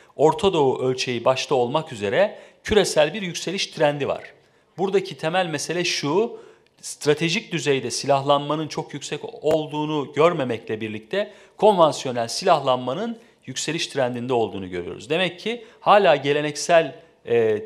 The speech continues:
güvenlik anlayışı, güvenlik tehditleri nato'nun merkezinde. Bir başka, e, nokta da bu bizi endişe döneminde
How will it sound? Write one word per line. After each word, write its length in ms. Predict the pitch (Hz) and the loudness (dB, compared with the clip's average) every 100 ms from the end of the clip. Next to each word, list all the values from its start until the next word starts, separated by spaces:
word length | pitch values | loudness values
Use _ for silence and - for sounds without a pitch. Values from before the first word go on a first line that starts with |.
| - | -4
güvenlik 400 | 123 139 160 180 - | 2 4 4 -4 0
anlayışı, 600 | 127 123 117 113 - 135 | 0 2 -2 -2 -4 -6
güvenlik 400 | 135 120 143 151 | -4 -2 -2 -6
tehditleri 500 | 120 113 - 139 143 | -10 -10 -12 -10 -4
nato'nun 420 | 127 - 127 151 - | -4 -4 -8 -8 -8
merkezinde. 760 | 117 135 135 127 104 92 80 - _ _ _ _ | 2 2 2 -2 -6 -8 -10 -14 _ _ _ _
Bir 500 | - 120 127 247 202 | -20 -8 0 0 2
başka, 640 | 170 170 - 226 180 - - | 2 2 4 6 6 4 -2
e, 380 | 117 113 104 120 | 0 2 0 0
nokta 360 | 135 135 - 123 | 0 0 -2 0
da 140 | 113 | 0
bu 140 | 143 | -2
bizi 180 | 139 143 | -6 -6
endişe 800 | 143 127 131 - 170 156 - - | -2 -2 -2 -4 2 2 0 -6
döneminde 720 | 113 117 113 113 110 107 92 | -4 -2 -4 -6 -2 -2 -2